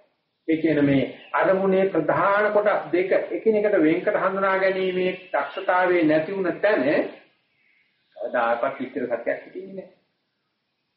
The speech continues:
ඒ නිසා, ම්, ආරම්භක අවස්ථාවේදී ඒ පිම්බෙන වාරේ, හැකිලෙන වාරේ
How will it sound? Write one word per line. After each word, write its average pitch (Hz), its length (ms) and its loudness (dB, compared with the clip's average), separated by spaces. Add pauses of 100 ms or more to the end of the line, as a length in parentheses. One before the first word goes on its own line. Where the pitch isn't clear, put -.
(2750)
ඒ 180 140 6
නිසා, 226 360 6 (480)
ම්, 143 280 4 (100)
ආරම්භක 220 540 2
අවස්ථාවේදී 220 800 4 (420)
ඒ 175 220 -2
පිම්බෙන 170 480 -4
වාරේ, 156 360 2
හැකිලෙන 156 400 -4
වාරේ 156 400 2